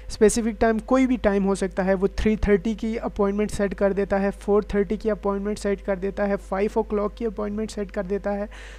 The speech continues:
three o'clock की appointment set कर देता है, वन पी एम की कर देता है, या एजेंट उसको कहता है कि, "अ, आप कितने बजे आएंगे?" वो आगे से, अ, caller कहता है कि मैं थ्री थर्टी पे ब-, आ जाऊँगा या four o'clock पे आ जाऊँगा, टू पी एम पे आ जाऊँगा। ये हमारे पास आ गया है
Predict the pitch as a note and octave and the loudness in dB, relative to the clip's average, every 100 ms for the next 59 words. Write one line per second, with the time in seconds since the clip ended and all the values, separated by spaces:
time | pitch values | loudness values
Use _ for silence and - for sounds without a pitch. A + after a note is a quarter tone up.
0 | - - A3+ A#3 A3+ G#3+ G#3+ A#3 A3 G#3 | -10 -2 4 4 4 2 4 2 2 2
1 | G#3 G#3+ G#3 G#3 - G3+ G3 G3 G3+ G3 | 0 -2 -2 -2 0 0 0 -2 -2 -2
2 | F3 G#3+ G#3+ A3 A3 A3 - G#3 G#3 G3 | -2 -4 -2 -4 -2 -4 -4 -2 0 0
3 | G3+ F#3+ G#3+ - - - - G#3 A3+ A3 | 0 0 -2 -6 -16 -16 2 6 8 8
4 | G#3 A#3+ A3+ A#3 G#3+ G#3+ A3+ A3 G#3+ A3+ | 8 6 4 2 2 4 6 4 4 4
5 | A#3 A3+ G3+ G3+ G#3+ G3 A3+ - A#3 A3 | 4 4 2 2 2 2 0 0 2 4
6 | A3+ A#3 G3+ G#3 G#3+ G#3 G#3 G3+ G#3 G#3+ | 2 2 0 2 2 4 4 4 4 2
7 | - - - - G#3+ - G3+ A3 A3 G#3+ | 0 -18 -16 -6 -4 2 4 4 2 2
8 | G#3+ G#3 G#3+ G#3+ - A#3 G#3 G#3+ A3+ A3+ | 2 0 0 -2 0 0 4 4 4 2
9 | G3+ G#3+ A3 G#3 G#3+ G#3+ G#3 G3+ G3+ - | 2 2 4 4 2 2 0 0 -2 0
10 | A3 A3 A3 G#3 - G#3+ G3+ A3 A3 A3 | -2 0 -2 -2 0 -2 0 -2 -2 -2
11 | A3+ - A3+ G#3+ G#3+ G#3 A3 A#3+ D4+ - | -4 -4 -4 -2 0 -2 -2 -6 -10 -14
12 | - - G#3+ B3+ A3+ G#3+ A3 A3 A3+ A#3 | -14 0 6 6 6 4 4 6 6 6
13 | G#3+ G#3 A3 A#3+ A3+ C#4 | 4 4 2 2 2 -2